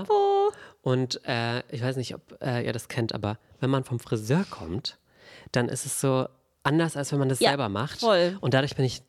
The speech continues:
Speaker 2: auch da nie richtig
Speaker 1: Ja, ich bin auch
Speaker 2: sicher.
Speaker 1: nie richtig hundertprozentig zufrieden. Auch, also, so gut die das dann machen, sobald ich ja dann auch einmal selber gewaschen hab und selber gestylt hab, ist es dann auch gut.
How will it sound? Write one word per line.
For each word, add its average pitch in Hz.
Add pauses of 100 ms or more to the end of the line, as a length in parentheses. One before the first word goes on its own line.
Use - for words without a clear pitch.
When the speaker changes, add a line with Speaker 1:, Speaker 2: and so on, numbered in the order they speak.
Speaker 2:
auch 113
da 110
nie 104
richtig -
Speaker 1:
Ja, 247
ich -
bin 240
auch 233
Speaker 2:
sicher. 240
Speaker 1:
nie 226
richtig 214
hundertprozentig 208
zufrieden. 226
Auch, 196
also, 202 (260)
so 233 (140)
gut 302
die 302
das 254
dann 226
machen, 285
sobald 247
ich -
ja 254
dann 233
auch 226
einmal 220
selber 247
gewaschen 190
hab 202
und 208
selber 233
gestylt 180
hab, 214
ist 226
es 220
dann 214
auch 196
gut. 240